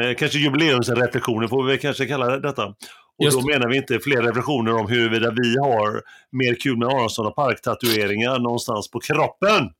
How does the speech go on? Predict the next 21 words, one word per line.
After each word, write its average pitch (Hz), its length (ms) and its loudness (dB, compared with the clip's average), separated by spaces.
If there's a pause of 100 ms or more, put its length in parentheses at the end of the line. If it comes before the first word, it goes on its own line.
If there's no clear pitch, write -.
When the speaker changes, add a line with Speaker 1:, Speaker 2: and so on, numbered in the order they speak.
(160)
Speaker 2:
Just 113 180 0
det. 110 200 0 (400)
Speaker 1:
Utan 147 600 2
vi 131 220 2
lämnar 127 300 2
den 135 160 2
där, 127 200 2
utan 120 200 -2
det 123 60 2
har 120 60 0
kommit 123 260 -2
in 135 160 0
en 127 80 2
hel 117 240 -2
drös 139 420 0
med, 165 220 -2
med, 151 640 0
med 151 280 0
reflektioner 139 360 0
och 117 120 -4
tack - 260 -2